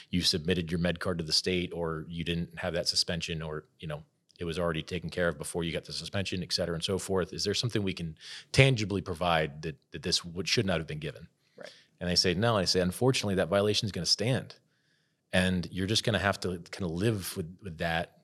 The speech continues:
Speaker 1: Problem is, is that's kind of a death sentence for some of these
Speaker 2: Right.
Speaker 1: guys. The brokers will not work with them. Insurance carriers bump the rates up because, again, these are the ones, if you look at the statistics,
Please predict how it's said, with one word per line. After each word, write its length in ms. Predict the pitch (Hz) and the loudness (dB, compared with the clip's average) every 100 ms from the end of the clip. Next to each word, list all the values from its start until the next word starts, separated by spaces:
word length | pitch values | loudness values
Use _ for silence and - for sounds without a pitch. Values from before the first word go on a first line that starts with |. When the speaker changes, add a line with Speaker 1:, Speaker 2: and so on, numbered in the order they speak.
| _ _ _ - | _ _ _ 8
Speaker 1:
Problem 300 | 127 101 98 | 8 8 6
is, 280 | 139 101 | 6 4
is 180 | 90 82 | 2 0
that's 200 | 101 - | 0 0
kind 140 | - 139 | 2 0
of 60 | |
a 40 | 80 | 2
death 220 | 82 101 | 0 0
sentence 300 | - - - | 0 -2 -6
for 100 | - | -6
some 140 | 78 | -6
of 20 | |
these 140 | 71 - | -6 -8
Speaker 2:
Right. 120 | - | -8
Speaker 1:
guys. 260 | - - - | 0 0 0
The 120 | 95 95 | -2 -2
brokers 500 | 90 98 113 101 78 | 2 2 2 -2 -2
will 160 | 98 | 0
not 220 | 98 92 | 4 4
work 200 | 87 92 | 4 0
with 100 | - | -2
them. 200 | 67 65 - - - - | -10 -12 -14 -14 -14 -2
Insurance 460 | 92 - 107 123 - | 0 4 4 4 2
carriers 340 | 95 87 80 | 2 2 4
bump 180 | 98 90 | 2 2
the 100 | 87 | 2
rates 280 | 95 - 87 | 2 4 2
up 160 | 82 | 2
because, 240 | 98 107 104 | 2 2 0
again, 360 | 98 139 110 | 2 4 4
these 220 | 95 113 | 2 0
are 60 | 117 | 2
the 80 | 113 | 0
ones, 560 | 95 90 92 101 - - _ - - - - - _ _ _ _ _ _ _ _ _ _ - - _ _ | 2 2 2 2 2 0 _ -20 -18 -18 -20 -20 _ _ _ _ _ _ _ _ _ _ -20 -20 _ _
if 80 | 117 | 0
you 80 | 95 | 6
look 140 | 110 | 6
at 60 | 104 | 6
the 60 | |
statistics, 840 | 107 - 139 120 85 - - - - | 0 0 0 2 2 2 0 0 -6